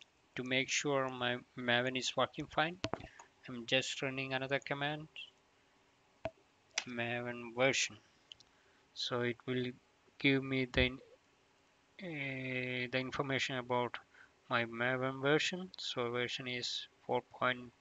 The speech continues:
one five zero one five six A W S.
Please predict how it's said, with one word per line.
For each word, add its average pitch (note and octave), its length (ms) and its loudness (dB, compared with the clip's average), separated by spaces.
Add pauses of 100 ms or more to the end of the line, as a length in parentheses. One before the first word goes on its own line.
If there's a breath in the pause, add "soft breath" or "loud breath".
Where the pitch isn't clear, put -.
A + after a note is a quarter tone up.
one B2 260 -4
five A#2+ 400 0
zero A2+ 440 0 (600 loud breath)
one A#2 320 -4
five A2+ 500 -2 (160)
six - 680 -4 (160)
A - 20 -12
W A#2+ 520 -2
S. - 280 -8